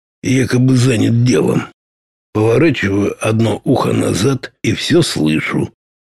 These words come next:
Вызываю через очки Карапета, поздравляю с удачей и диктую список вопросов для Лобасти. Тут в комнату врываются Кора, Анна, Платан,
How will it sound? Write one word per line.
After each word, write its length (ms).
Вызываю 560
через 340
очки 580
Карапета, 880
поздравляю 720
с 140
удачей 580
и 140
диктую 480
список 540
вопросов 640
для 180
Лобасти. 960
Тут 220
в 140
комнату 720
врываются 800
Кора, 640
Анна, 600
Платан, 680